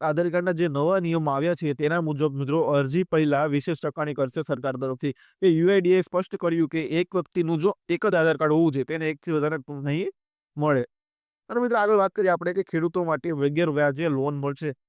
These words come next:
મિત્રો, કેન્દ્ર સરકારે ખેડૂતોને મોબાઈલ એપ દ્વારા લોન આપવાની યોજના શરૂ કરી છે. કિસાન ક્રેડિટ કાર્ડ હેઠળ ત્રણ લાખ રૂપિયા સુધીની ગેરંટી અને ફ્રી લોન ચાર ટકા વ્યાજે. મિત્રો, ખેડૂતોને જે છે તે વગર વ્યાજે મિત્રો લોન જે સરકાર તરફથી આપવામાં આવશે.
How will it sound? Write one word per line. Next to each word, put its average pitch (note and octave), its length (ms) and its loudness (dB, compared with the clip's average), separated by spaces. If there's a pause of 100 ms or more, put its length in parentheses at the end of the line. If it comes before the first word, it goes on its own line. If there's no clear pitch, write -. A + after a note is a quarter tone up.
મિત્રો, - 180 -2 (220)
કેન્દ્ર E3 340 0
સરકારે D3 540 0 (220)
ખેડૂતોને E3 420 2
મોબાઈલ D3+ 340 2
એપ D#3 100 4
દ્વારા D3+ 360 0
લોન D3 240 4
આપવાની C#3+ 360 -2
યોજના C#3 340 -2
શરૂ C3+ 260 -4
કરી A#2 200 -8
છે. C3 160 -8 (320)
કિસાન D#3 320 0
ક્રેડિટ D#3+ 220 0
કાર્ડ D#3+ 180 2
હેઠળ D#3+ 320 2
ત્રણ D#3+ 280 0
લાખ E3 160 0
રૂપિયા D#3 220 -2
સુધીની D3+ 300 -4
ગેરંટી D3 500 2
અને D3+ 200 -2
ફ્રી D#3 220 -2
લોન D#3 280 0
ચાર C3+ 160 0
ટકા C#3 240 -2
વ્યાજે. C3+ 280 0 (380)
મિત્રો, A#3+ 240 0 (220)
ખેડૂતોને G3+ 480 2
જે F#3+ 140 4
છે F3+ 220 0
તે F3 200 0
વગર D#3+ 280 2
વ્યાજે D#3+ 260 0
મિત્રો D3+ 260 0
લોન D3 280 2
જે D3 160 2
સરકાર C3+ 280 -6
તરફથી C3+ 360 -6
આપવામાં D3+ 400 -2
આવશે. C#3+ 320 -2